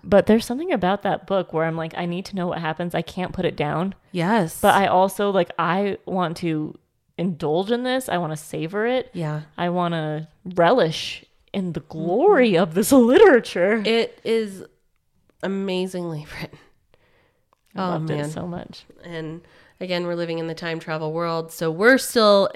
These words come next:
Speaker 2: anxiously awaiting talking with the author, but by the time this airs, we will have already done that. So you can check out the recording on the lost chill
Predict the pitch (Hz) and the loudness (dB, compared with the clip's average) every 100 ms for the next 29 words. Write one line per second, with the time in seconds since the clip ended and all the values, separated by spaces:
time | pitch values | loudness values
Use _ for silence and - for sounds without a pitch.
0 | - 190 185 190 - 175 175 170 170 165 | -2 -2 -2 -8 -4 -2 -2 -2 0 -2
1 | 165 160 156 156 156 151 151 151 143 147 | -2 -4 -4 -4 -6 -6 -6 -6 -4 -6
2 | 147 147 147 139 - _ _ _ _ _ | -6 -6 -6 -6 -8 _ _ _ _ _
3 | _ _ - 175 170 160 160 160 156 156 | _ _ -16 -4 -2 -2 -2 -2 -2 -2
4 | 151 156 156 151 - 170 156 151 151 151 | -2 -2 -2 -4 -10 -6 -4 -4 -4 -6
5 | 151 147 147 151 147 - 165 156 156 - | -6 -6 -4 -4 -6 -4 -2 -2 -4 -14
6 | _ 180 165 160 160 156 151 156 151 147 | _ -8 -6 -4 -4 -2 -4 -2 -4 -2
7 | 160 156 156 151 151 143 139 - 302 240 | -2 -2 -2 -2 -4 -4 -6 -6 -2 2
8 | 226 220 220 | 6 6 2